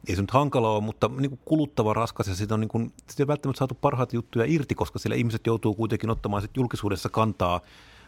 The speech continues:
omiin juttuihinsa tai muita vastaan sen prosessin kesken ollessa. Ja mun mielestä Juhana Vartiainen teki itse asiassa tosi fiksusti nyt, että olikin tämmönen black boxi, mihinkä ei niinku tavallaan sinne tuodaan niinku kamat sisään,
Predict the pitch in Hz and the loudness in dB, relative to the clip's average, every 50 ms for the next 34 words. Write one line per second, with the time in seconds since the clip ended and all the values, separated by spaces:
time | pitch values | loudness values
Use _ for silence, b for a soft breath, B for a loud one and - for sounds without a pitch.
0 | B B - 120 120 123 120 110 104 110 113 - - - 120 101 92 87 - - | B B 0 2 2 4 4 2 2 0 -2 -2 0 2 2 2 2 0 -2 -2
1 | - - 101 101 101 107 101 - 95 92 98 95 - - 98 92 85 90 - 104 | 0 0 0 2 2 0 0 2 2 2 2 0 0 -4 -4 -4 -4 -4 -2 -2
2 | 104 101 - - 95 - 104 90 - - - 78 69 - - - - - - 139 | -2 -2 -2 -4 -4 -4 -4 -6 -4 -6 -8 -8 -8 -10 -12 -14 -12 -10 -6 -4
3 | 143 151 - - 175 165 180 156 113 117 117 117 - 123 120 110 120 120 - 123 | -2 -2 -2 -2 -2 0 0 2 2 2 0 2 0 -2 -4 -2 -2 -4 -2 -2
4 | 131 127 - 123 - - 123 127 127 - 233 - - - 95 - - 101 98 101 | -4 -4 -4 -6 -6 -4 -4 -4 -4 -4 -6 -6 -4 -8 -10 -6 -4 -4 -2 0
5 | 101 - - B B B B B B B B - 117 - _ 123 127 131 131 - | -2 -2 -4 B B B B B B B B -10 -10 -2 _ 2 2 2 0 -2
6 | 131 - 135 131 139 143 131 156 151 - - - 90 - - - 95 95 92 98 | -4 -2 0 0 0 0 0 0 0 0 -2 -6 -6 -6 -4 -4 -2 0 0 -2
7 | 92 - 110 110 107 110 - - - 123 113 113 113 110 104 135 120 - - 107 | 0 0 0 0 0 -2 -6 -2 -2 0 2 2 0 0 -2 -4 -6 -2 -2 0
8 | 101 104 101 98 101 92 - - - 147 135 120 98 - - 175 170 - 139 131 | 2 2 2 0 -2 -4 -6 -4 -2 0 0 0 -2 0 -2 -2 0 0 2 2
9 | 117 107 | 2 0